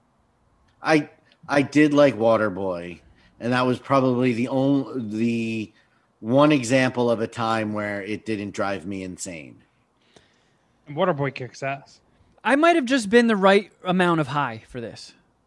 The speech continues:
Speaker 3: I'll throw that out there. I did get nice and stoned beforehand. I feel like my tolerance stock has risen, so I'm, I'm doing, I'm doing better with weed these days.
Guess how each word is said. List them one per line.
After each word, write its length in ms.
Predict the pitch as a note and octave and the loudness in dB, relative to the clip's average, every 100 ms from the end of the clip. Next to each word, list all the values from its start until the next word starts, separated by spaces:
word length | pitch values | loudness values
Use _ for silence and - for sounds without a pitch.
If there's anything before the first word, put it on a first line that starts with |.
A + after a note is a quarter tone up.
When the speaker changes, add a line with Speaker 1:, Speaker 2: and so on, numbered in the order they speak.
| _ _ | _ _
Speaker 3:
I'll 120 | D3+ E3 | -4 0
throw 240 | G#3 G3+ | 4 4
that 160 | F3 E3 | 6 4
out 220 | C#3 B2+ | 0 -4
there. 180 | A#2 A#2 | -10 -8
I 80 | D3 | -2
did 180 | F#3 F#3 | 0 2
get 160 | F#3 | 2
nice 260 | E3+ F3 - | 0 -4 -6
and 80 | E3 | -6
stoned 280 | - E3+ | -4 -2
beforehand. 680 | D#3+ - E3 D#3 D#3 D#3+ D#3+ - _ _ | -4 -4 0 0 0 -4 -8 -12 _ _
I 60 | D#3+ | -10
feel 180 | D3 F#3+ | 0 0
like 100 | F3 | 2
my 140 | E3 | -2
tolerance 720 | D#3 F3 F3+ F#3 F#3 F3+ - - | -2 -2 0 0 -2 -6 -12 -18
stock 460 | - - F#3+ F#3 F#3+ | -16 -2 0 0 -2
has 200 | E3 C#3+ | -6 -2
risen, 460 | D3+ F3+ G#3 A3 - _ _ _ _ _ _ | 0 0 -2 -6 -8 _ _ _ _ _ _
so 260 | - E3+ D#3+ | -4 0 2
I'm, 300 | D3+ D3+ D3+ | 0 -4 -6
I'm 140 | D#3 D#3+ | -6 2
doing, 380 | F3+ F#3 F3 - | 2 2 -2 -6
I'm 140 | D#3+ | -2
doing 180 | F#3 F3+ | 0 2
better 200 | F3+ F#3 | 2 2
with 140 | F3 | 0
weed 260 | D#3 F3 D#3 | -2 -4 -2
these 200 | D3+ C#3+ | -4 -4
days. 380 | C#3 C#3+ D#3+ | -6 -6 -8